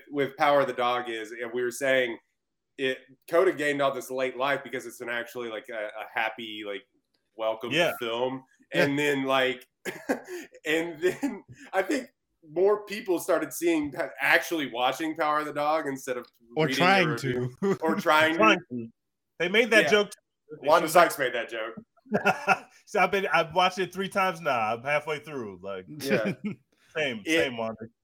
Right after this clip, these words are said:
Speaker 1: it really, it really fell off when I think, like, a normal audience started. I mean, we're not Academy voters, but I think it lost some steam in the eyes of people who actually vote for this stuff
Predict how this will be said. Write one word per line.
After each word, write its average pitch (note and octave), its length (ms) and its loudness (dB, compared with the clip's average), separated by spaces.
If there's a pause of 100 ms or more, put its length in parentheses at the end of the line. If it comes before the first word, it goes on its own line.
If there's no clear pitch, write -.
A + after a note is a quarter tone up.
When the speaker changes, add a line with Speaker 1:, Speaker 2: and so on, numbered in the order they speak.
Speaker 1:
it D#3+ 260 0
really, E3+ 560 2
it D3+ 200 -6
really D#3 580 0
fell C3 300 0
off B2 240 -2
when A#2+ 80 -4
I A2+ 80 -6
think, A#2 260 -8
like, A2 160 -6
a A2+ 80 -6
normal A2+ 400 -6
audience G#2+ 580 -6
started. G#2 400 -8
I C3+ 60 -8
mean, B2+ 300 -4 (200)
we're C#3 180 -2
not C3 180 0
Academy B2+ 480 -4
voters, C3 480 -2
but A#2 100 -6
I A2 120 -2
think C3+ 260 -4
it B2 140 -8 (140)
lost A#2 440 -4
some A2+ 160 -12
steam A#2+ 460 -8
in G#2 100 -12
the G#2 160 -8
eyes G#2 440 -6
of G2 160 -14 (360)
people B2+ 240 -6
who A#2 120 -4
actually G#2+ 440 -6
vote C3 260 -4
for A2+ 80 -12
this G2 220 -10
stuff F#2+ 320 -6